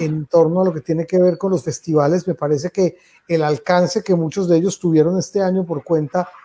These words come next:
de la virtualidad se va a poder ver en un futuro, vamos a poder ver cómo gente de otras latitudes van a estar preguntando por esas manifestaciones sonoras tan importantes. Eh, así que, pues, yo celebro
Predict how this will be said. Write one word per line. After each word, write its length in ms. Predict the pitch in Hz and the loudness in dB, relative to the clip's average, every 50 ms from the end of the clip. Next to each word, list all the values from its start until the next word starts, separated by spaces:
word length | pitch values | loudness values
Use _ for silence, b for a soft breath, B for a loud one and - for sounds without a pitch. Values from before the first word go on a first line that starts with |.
| B B B B - 156 | B B B B -6 0
de 200 | 165 175 170 165 | 4 4 6 6
la 120 | 160 156 156 | 6 4 4
virtualidad 920 | 156 160 147 139 - - 160 147 151 151 151 147 151 151 151 165 180 170 170 B B B B | 4 2 0 0 -2 0 2 2 2 2 4 4 4 4 4 2 2 0 -4 B B B B
se 220 | B - - 190 170 | B -2 2 4 6
va 180 | 175 170 170 | 6 6 6
a 180 | 175 - 196 175 | 4 2 -2 -2
poder 300 | - 175 165 160 156 147 | 2 4 6 6 4 4
ver 220 | 151 175 175 175 | 4 4 4 4
en 100 | 180 180 | 4 2
un 140 | 180 180 165 | 0 -4 -6
futuro, 460 | - - 185 - - 185 180 175 180 | -6 -8 -10 -6 -4 -2 0 0 2
vamos 260 | 170 160 156 170 165 175 | 0 0 -2 -2 -6 -6
a 100 | 165 - | -6 -2
poder 220 | 165 156 151 143 | -2 0 0 0
ver 180 | 151 170 160 - | -2 -4 -6 -6
cómo 220 | - 185 185 151 | -6 -6 -6 -4
gente 240 | 160 175 175 - 202 | -4 -4 -6 -4 -4
de 120 | 185 165 | -2 -2
otras 220 | 147 - - 180 180 | -2 -2 -4 -4 -4
latitudes 540 | 175 156 - - 135 _ - 151 156 165 | -4 -4 -6 -8 -16 _ -4 -4 -2 -2
van 100 | 160 175 | -2 -2
a 60 | 175 170 | -2 -2
estar 200 | - 180 - - | -2 -4 -6 -4
preguntando 680 | 180 185 175 165 160 151 - 147 147 160 180 170 b b b b b b | -4 -4 -4 -4 -4 -4 -4 -4 -2 -2 -2 -4 b b b b b b
por 180 | - 170 175 165 | 0 2 4 4
esas 240 | 170 156 175 185 170 | 4 4 0 -2 -2
manifestaciones 720 | 180 170 165 139 143 131 - - 139 131 151 151 170 160 | -2 -2 -2 -2 -6 -8 -10 -10 -8 -6 -4 -4 -4 -4
sonoras 380 | - 160 151 151 156 170 165 | -6 -6 -4 -2 -2 -2 0
tan 160 | - 180 156 151 | -2 -2 -2 -2
importantes. 880 | 147 135 - 147 135 135 - - 139 135 131 - 196 185 - - b b b b b b b b b - | -4 -4 -6 -6 -8 -6 -4 -4 -4 -4 -6 -8 -10 -12 -12 -14 b b b b b b b b b 2
Eh, 320 | 180 160 160 156 160 - | 4 4 6 4 4 2
así 220 | - 160 131 147 147 | 0 -4 -4 -4 -6
que, 140 | - 185 170 | -4 -2 0
pues, 140 | 180 156 | 0 0
yo 100 | 143 151 | -2 -2
celebro 640 | 127 - 190 190 190 185 185 185 185 185 190 196 196 | -2 0 0 2 4 4 4 4 4 4 2 0 -2